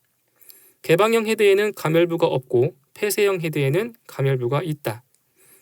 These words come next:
이 번, 헤드별 적용 설비. 개방 헤드, 일제 살수식, 폐쇄형 헤드, 습식, 건식, 준비 작동식. 스프링클러 설비에는 감시 제어반과 동력 제어반으로 구분하여 설치하여야 하는데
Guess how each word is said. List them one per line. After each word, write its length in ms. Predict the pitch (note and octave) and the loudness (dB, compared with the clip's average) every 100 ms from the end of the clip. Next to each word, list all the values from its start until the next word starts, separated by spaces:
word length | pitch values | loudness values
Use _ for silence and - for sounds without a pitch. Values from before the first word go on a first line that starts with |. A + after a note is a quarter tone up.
| _ _ - | _ _ -4
이 160 | D#3+ | 0
번, 280 | D#3+ C#3 G#3 _ _ _ _ | 2 0 -2 _ _ _ _
헤드별 580 | - A#3 A#3 A3 A#3 A#3+ - - | -4 0 2 2 2 0 -6 -8
적용 340 | D3 D3 D3+ | -4 -2 -2
설비. 440 | C#3+ G#3+ G3 A2 - _ _ _ - - _ _ _ - | -2 -4 -2 -6 -8 _ _ _ -20 -20 _ _ _ -4
개방 360 | D3+ D3+ E3+ | 0 4 4
헤드, 340 | D#3 D#3 G#3+ A#3 - _ _ | 2 4 4 2 -6 _ _
일제 360 | D3 E3 E3 D#3 | 0 0 0 0
살수식, 720 | F3 F3 F#3+ E3+ A#2 B2+ - _ _ _ _ _ - | 0 0 0 -2 0 -2 -2 _ _ _ _ _ -4
폐쇄형 440 | G3 F#3 F#3 E3+ | -2 4 4 4
헤드, 340 | C#3+ A3 B3+ C4 _ - | 2 2 0 -2 _ -8
습식, 580 | - F#3+ - A3+ A#3+ - _ _ _ - | -6 -4 -4 -2 -4 -6 _ _ _ -4
건식, 580 | C3 C3+ C3 G3 A3 _ _ _ - | 0 2 2 2 0 _ _ _ -16
준비 460 | - C#3 C#3 D#3+ | -4 -2 0 -2
작동식. 580 | D3+ C3+ - E3 C#3 G2 _ _ _ _ _ _ _ _ _ _ _ _ - _ _ _ _ - | -2 -6 -4 -4 -4 -8 _ _ _ _ _ _ _ _ _ _ _ _ -20 _ _ _ _ -8
스프링클러 540 | A#3 A#3 B3+ B3+ B3 | -4 0 0 4 2
설비에는 580 | B3 A3 G3+ F#3 G3+ C#3 | 2 2 2 2 2 -2
감시 420 | - F3 F3+ G#3 | -2 -2 0 -2
제어반과 720 | F3 D#3+ D#3+ D3+ D3 F#3 G3+ - | 2 2 2 0 2 2 0 -4
동력 440 | D3 D#3+ F#3+ F#3+ | -2 2 2 2
제어반으로 580 | - E3 D#3 C#3+ C#3+ C#3+ | 0 2 2 0 -2 -4
구분하여 440 | - C#3+ C3+ C3 D3 | -6 -4 0 0 0
설치하여야 840 | F#3+ F#3+ - F#3 E3+ F#3+ F3 E3 | -2 0 2 2 0 0 0 0
하는데 400 | F#3 D#3 B2 | -2 0 0